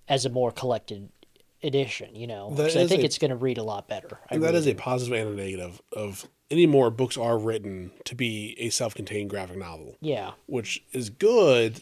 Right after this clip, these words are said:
Speaker 2: of, like, oh, you can just read it all in one sitting. But the problem is, if you're here every week buying issue by issue, then I, it's like, why am I, why should I read them? I should just wait till I have them all, read them all at once.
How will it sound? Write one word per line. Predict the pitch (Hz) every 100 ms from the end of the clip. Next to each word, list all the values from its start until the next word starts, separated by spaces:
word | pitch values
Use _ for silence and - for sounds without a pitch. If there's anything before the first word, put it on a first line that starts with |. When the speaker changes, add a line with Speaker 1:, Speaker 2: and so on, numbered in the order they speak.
| -
Speaker 2:
of, | 131
like, | 113 113 -
oh, | 302 135
you | 131
can | 131 120
just | 113 -
read | 123
it |
all | 107 123
in |
one | 123
sitting. | 120 190 139
But | 110
the |
problem | - 185 196 127
is, | 110 101 - _ -
if | 139
you're | 175
here | 196 165 147
every | 151 139
week | 147 190 120
buying | 120 143 139
issue | 135 - 123
by | 117
issue, | 180 165 117 101 - _ _ _ _
then | 123 123 117 113
I, |
it's | 107 113 107
like, | 104
why | - 113 120 160 180
am | 165 147
I, | -
why | - 117 131 156
should | 160
I | 139
read | 139 160
them? | 127 110
I | 110
should | 139
just | 117
wait | 98 131 139
till | 113
I |
have | 117 107
them | 98
all, | 92 90 _
read | 131
them | 123
all | 98
at |
once. | 120 139 107 98